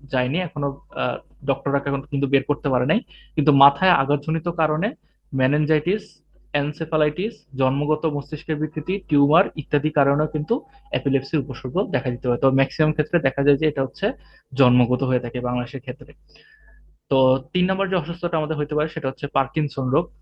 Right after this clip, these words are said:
এটা কি? যে পার্কিনসন রোগ হচ্ছে মস্তিষ্কের এমন এক অবস্থা, যার কারণে হাতে ও পায়ের কাঁপুনি হয়, সারা শরীরে হয় না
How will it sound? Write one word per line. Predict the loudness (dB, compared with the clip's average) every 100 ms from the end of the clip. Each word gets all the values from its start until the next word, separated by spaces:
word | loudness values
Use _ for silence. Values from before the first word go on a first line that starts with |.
| _
এটা | -2 -2
কি? | 0 -2
যে | -2
পার্কিনসন | 2 2 2 -2 -2 0
রোগ | 2
হচ্ছে | 2 0
মস্তিষ্কের | -2 -4 -4 0
এমন | 0 0
এক | 0
অবস্থা, | 2 2 0
যার | 0 0
কারণে | 2 -2 0 -2 -4 _ _
হাতে | 0 4 6 4
ও | 2
পায়ের | 2 2
কাঁপুনি | 0 -4 -4 -6
হয়, | -8 -6
সারা | 0 0
শরীরে | 0 -2 0
হয় | 0 0
না | -2